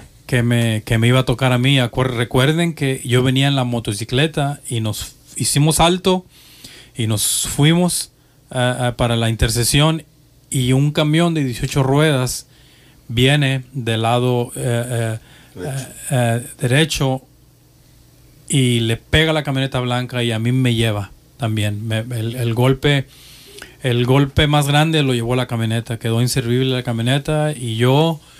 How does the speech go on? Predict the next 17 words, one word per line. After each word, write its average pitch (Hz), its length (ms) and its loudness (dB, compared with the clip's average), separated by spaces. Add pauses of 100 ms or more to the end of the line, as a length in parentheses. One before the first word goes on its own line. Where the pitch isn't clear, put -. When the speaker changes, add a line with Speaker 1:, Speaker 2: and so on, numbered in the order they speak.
(360)
Speaker 1:
hermanos, 135 540 2
déjenme 143 320 2
decirle 151 480 0
que 120 360 -4
clínicamente 165 1300 0
yo 127 200 2
morí. 113 360 0 (1500)
Estuve 160 760 2
más 135 300 2
de 147 80 0
sesen-, 123 440 -4
sesenta 120 580 0
y 113 60 -2
cinco 202 580 0
minutos 151 580 0
sin 135 280 0
oxígeno. 117 580 -2